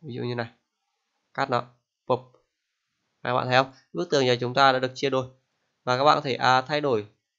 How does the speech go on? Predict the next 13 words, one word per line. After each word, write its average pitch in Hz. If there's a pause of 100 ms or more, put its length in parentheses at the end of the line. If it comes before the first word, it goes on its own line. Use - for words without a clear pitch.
cái 143
bức 147
tường 127
này 120
thành 123
một 120
loại 120
tường 120
khác. 190 (500)
Đấy. 120 (400)
Thấy -
không 120
nhỉ? 123